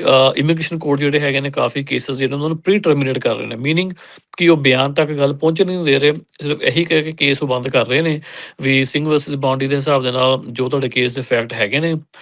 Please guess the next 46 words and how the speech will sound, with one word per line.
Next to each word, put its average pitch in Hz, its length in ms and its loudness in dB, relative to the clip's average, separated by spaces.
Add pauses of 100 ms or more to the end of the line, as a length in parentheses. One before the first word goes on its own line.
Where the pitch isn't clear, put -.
(200)
ਉਹ 151 100 2
ਪਾਸਟ 143 320 4
ਪ੍ਰੋਸੀਕਿਊਸ਼ਨ 143 480 -2
ਤੋਂ 139 100 0
ਰਾਈਜ਼ 127 240 2
ਨਹੀਂ 165 180 0
ਹੁੰਦੇ, 170 360 0 (380)
because 180 220 2
ਉਹ 165 60 0
ਪਾਸਟ 156 240 4
ਪ੍ਰੋਸੀਕਿਊਸ਼ਨ 151 480 -4
ਤੋਂ 147 80 -2
ਰਾਈਜ਼ 135 260 2
ਨਹੀਂ 143 140 -2
ਹੁੰਦੇ, 139 320 0
ਜਿਹੜੀ, 135 260 -2
ਅਹ, 123 340 2
ਰਿਬਟੇਬਲ, 127 420 -2
ਅਹ, 123 500 0
ਰਿਬਟੇਬਲ 139 460 0
ਪ੍ਰੈਜ਼ੰਪਸ਼ਨ 131 460 -4
ਹੈਗੀ 127 300 -2
ਹੈ 123 60 0
well 127 160 2
founded 139 320 0
fear 139 260 -2
ਦੀ, 135 100 -4
ਉਹ 127 160 -2
ਵੀ 170 100 2
ਲਾਗੂ 147 320 2
ਨਹੀਂ 151 140 -4
ਹੁੰਦੀ। 143 340 0 (580)
ਤੇ - 100 4
ਉਹ 185 200 8
ਕੇਸ 165 220 2
ਦੇ 180 80 2
ਵਿੱਚ 160 500 6
ਇੱਕ 147 180 -2
ਰੀਲੋਕੇਸ਼ਨ 160 520 2
ਨੂੰ 151 100 -2
ਲੈ 139 120 2
ਕੇ 143 100 -4
ਵੀ 143 80 -4
ਮੁੱਦਾ 131 260 0
ਹੈਗਾ 131 440 4
ਆ 135 40 -6